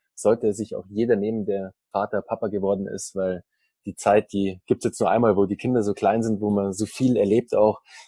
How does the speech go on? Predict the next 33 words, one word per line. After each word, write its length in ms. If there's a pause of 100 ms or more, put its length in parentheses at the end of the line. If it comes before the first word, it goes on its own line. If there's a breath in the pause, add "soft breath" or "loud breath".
(140 loud breath)
wie, 380
man 200
kann 180
sie 80
da 100
so 200
sehr 180
prägen 600
und 300 (320)
einfach 300
so 160
viel 120
miterleben, 560
wie 80
sie 100
da 100
groß 320
werden. 360
Deswegen 540 (320)
sollte 260
man 120
da 60
jede 240
Minute, 360
die 80
man 160
hat, 240
auch 160
investieren. 600
Deswegen 280
ist 120
es 120
eine 240